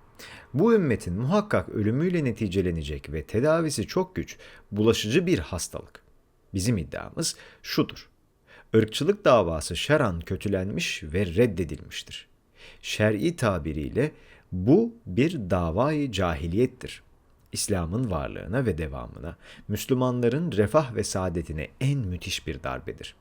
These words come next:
Hele ki bütün İslam diyarları elden çıkmış, diyarı küfr olmuş iken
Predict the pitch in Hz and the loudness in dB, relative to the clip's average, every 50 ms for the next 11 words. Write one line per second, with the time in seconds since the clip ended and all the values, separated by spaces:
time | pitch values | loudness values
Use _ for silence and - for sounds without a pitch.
0 | _ - _ _ _ - - - - 135 135 98 78 - - - 69 - - - | _ -20 _ _ _ -20 -20 -4 2 2 4 4 2 -2 -6 -10 -10 -10 -12 -18
1 | - - - - 113 113 - - 175 170 147 - - - 107 101 95 87 80 87 | -20 -20 -10 -6 -6 -6 -4 -4 -4 -2 -2 -2 -2 -2 -2 -2 0 0 0 0
2 | 80 76 73 69 69 67 - - - 85 87 80 78 85 82 78 73 - - 71 | 0 0 -2 -4 -4 -6 -6 -6 -6 -6 -4 -4 -6 -6 -6 -6 -6 -8 -8 -8
3 | - - 107 135 - - - - - - - - - - 101 120 143 143 143 143 | -8 -6 -6 -4 -4 -6 -8 -12 -18 -20 -20 -20 -8 -2 2 4 4 4 4 2
4 | 135 113 - - - 180 165 - - - - - - - 104 92 82 92 123 - | 0 -2 -2 -2 -2 -2 -2 -2 -6 -12 -12 -8 -2 0 0 0 0 -2 -4 -4
5 | - - - - - - 76 | -6 -6 -8 -12 -12 -12 -12